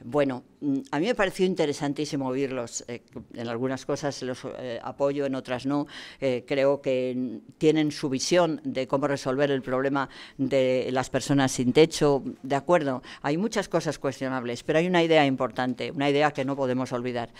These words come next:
Y ellos hablan de la necesidad de contar con ellos, de la necesidad del protagonismo, de la necesidad que ellos puedan ser unos de las personas que puedan mover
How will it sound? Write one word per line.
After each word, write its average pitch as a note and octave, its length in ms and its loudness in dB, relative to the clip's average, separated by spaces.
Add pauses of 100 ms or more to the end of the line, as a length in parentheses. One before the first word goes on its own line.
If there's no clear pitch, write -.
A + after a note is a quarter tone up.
(200)
Y C#3+ 60 0
ellos C#3+ 340 0
hablan C#3+ 340 2
de C#3 80 0
la C3 140 0
necesidad C3+ 640 0 (140)
de C3 200 -2
contar C#3+ 480 -4
con C#3 200 -6
ellos, A#2 480 -12 (280)
de C3 140 0
la C3 120 4
necesidad C3+ 520 2
del D3 220 4
protagonismo, B2+ 800 2 (260)
de C#3 100 -2
la C3+ 100 0
necesidad D3 600 -2
que D3+ 240 -2
ellos E3+ 260 -2
puedan D3 320 -2
ser C#3+ 300 -6 (360)
unos F3 300 2
de E3+ 120 0
las D3 200 -2
personas F3 540 -2
que D#3 100 0
puedan F3 340 4
mover D#3 540 4